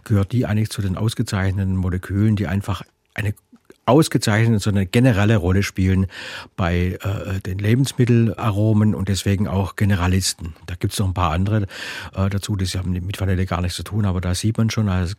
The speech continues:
Vanille ist wirklich ein ausgezeichnetes Aroma, nicht? Das ist schon klar. Warum ist das so? Ich meine, äh,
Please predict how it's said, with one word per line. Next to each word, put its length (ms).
Vanille 360
ist 240
wirklich 240
ein 120
ausgezeichnetes 920
Aroma, 840
nicht? 180
Das 160
ist 180
schon 180
klar. 340
Warum 480
ist 180
das 180
so? 220
Ich 140
meine, 320
äh, 200